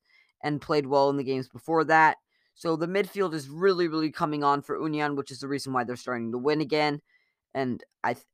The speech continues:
I mean, they're getting goals and assists, and they're being a work-, workhorse, a war-, they're, they're ver-, they're, okay, I can't speak right now. They're doing very good. Um, they've got work, work, workhorses in the midfield.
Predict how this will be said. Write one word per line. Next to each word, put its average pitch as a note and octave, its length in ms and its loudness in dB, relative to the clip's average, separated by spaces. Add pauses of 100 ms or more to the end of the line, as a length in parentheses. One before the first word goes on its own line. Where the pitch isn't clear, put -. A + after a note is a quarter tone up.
(120)
I C3 60 0
mean, C3+ 180 -4
they're C#3+ 140 -2
getting D#3 260 -2
goals E3 320 2
and D#3 120 -2
assists, E3 460 -2
and D3 140 -2
they're D3 120 2
being D3 260 -2
a G#2+ 80 -2
work-, D3 560 0
workhorse, D3+ 720 0 (600)
a C#3 80 2
war-, C3 400 0 (1040)
they're, D3 220 0 (220)
they're C#3+ 120 0
ver-, C#3 220 0
they're, D3 300 2 (100)
okay, - 220 -10
I A2 80 -8
can't - 240 -6
speak - 260 -8
right A2+ 160 -2
now. A#2 180 0 (280)
They're D#3 180 4
doing D#3 380 0
very D#3+ 220 4
good. D3+ 460 2
Um, C3 360 4 (720)
they've C#3+ 180 -2
got C#3+ 200 4
work, D#3+ 280 2 (880)
work, D3+ 440 0 (160)
workhorses D#3 1200 2
in B2+ 120 0
the D3 80 2
midfield. C3 540 -2